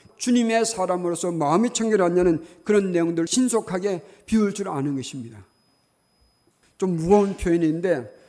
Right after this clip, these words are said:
세 번째는 살인 방지법. 예수님께서는 이십삼 절에서부터 이십육 절에 그 살인 방지법을 세 가지로 우리에게 정리해 준다 저는 생각합니다.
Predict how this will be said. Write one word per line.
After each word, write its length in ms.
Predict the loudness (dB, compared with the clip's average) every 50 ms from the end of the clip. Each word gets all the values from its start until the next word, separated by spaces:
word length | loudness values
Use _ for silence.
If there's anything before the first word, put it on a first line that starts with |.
| _ _
세 200 | -8 -6 -4 0
번째는 440 | 2 2 2 2 2 0 0 0 0
살인 460 | 0 -2 0 0 2 2 0 -2 -2
방지법. 760 | -4 -4 -2 -2 -4 -4 -6 -6 -6 -6 -6 -6 -8 -12 -20 _ -20 -20 -20 _ _ _ _ _ _ _ _ _ _ _ _ _ -20 _ _
예수님께서는 880 | 2 2 2 4 4 2 2 2 2 0 -2 0 4 4 4 4 2 0 -6 -16 -18 -8 -6
이십삼 520 | -4 -4 -4 -4 -6 -6 -2 -2 2 2
절에서부터 520 | 4 4 4 2 0 -2 -4 -6 -6 -4 -4
이십육 400 | -4 -4 -2 -2 -2 -2 -2 -2
절에 340 | -4 -2 -2 -2 -2 -6 -10 -14 -20 _ _ -8
그 120 | -6 -6
살인 400 | -6 -6 -4 -4 -4 -4 -4 -4
방지법을 640 | -4 -4 -2 -2 -4 -6 -6 -6 -4 -4 -2 -4 -4
세 200 | -4 -6 -6 -4
가지로 380 | -4 -4 -2 -2 -2 -2 -2
우리에게 360 | -2 -2 -4 -4 -4 -4 -4 -6
정리해 320 | -4 -4 -4 -4 -4 -6
준다 320 | -6 -8 -6 -6 -6 -6
저는 240 | -4 -2 -2 -2 0
생각합니다. 580 | 0 -2 -2 -2 -4 -4 -6 -6 -8 -10 -14